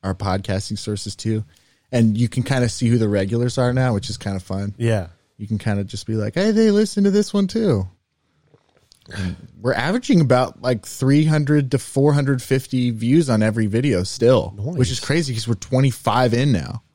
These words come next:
Speaker 2: Wow.
Speaker 1: Yeah, that's a lot of people.
Speaker 2: Wow.
Speaker 1: Oh, wow.
Speaker 2: <sighs>
Speaker 1: Yeah, I'm excited. We're gonna probably pack up pretty soon.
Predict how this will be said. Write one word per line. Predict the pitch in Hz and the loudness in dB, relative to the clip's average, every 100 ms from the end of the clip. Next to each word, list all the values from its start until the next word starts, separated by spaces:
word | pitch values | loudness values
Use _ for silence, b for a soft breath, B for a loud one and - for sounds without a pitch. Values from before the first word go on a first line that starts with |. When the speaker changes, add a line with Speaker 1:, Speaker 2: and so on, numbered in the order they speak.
| _ | _
Speaker 2:
Wow. | 92 92 101 95 - _ - | -2 2 2 0 -6 _ -4
Speaker 1:
Yeah, | 107 139 | -2 0
that's | 101 127 - | 0 -2 0
a | |
lot | 117 135 127 | 0 2 0
of | |
people. | 143 139 98 85 104 | 2 2 2 -2 -4
Speaker 2:
Wow. | 98 107 123 117 107 _ _ _ | -4 -2 0 -2 -2 _ _ _
Speaker 1:
Oh, | 117 | -8
wow. | 151 135 156 196 143 95 - _ _ _ _ _ - - | -4 -2 -2 -2 -2 -4 -6 _ _ _ _ _ -12 0
Speaker 2:
<sighs> | 90 71 B B B B _ _ _ _ - | 0 0 B B B B _ _ _ _ -10
Speaker 1:
Yeah, | 87 92 | -4 -2
I'm | 113 | -2
excited. | - 92 90 87 - | -2 -2 -2 -4 -4
We're | 131 | 0
gonna | 131 | 2
probably | 131 120 110 | 2 2 0
pack | 120 107 120 | 0 0 0
up | 120 - | -2 -2
pretty | 113 104 | -4 -4
soon. | - 117 101 104 | -2 0 0 -2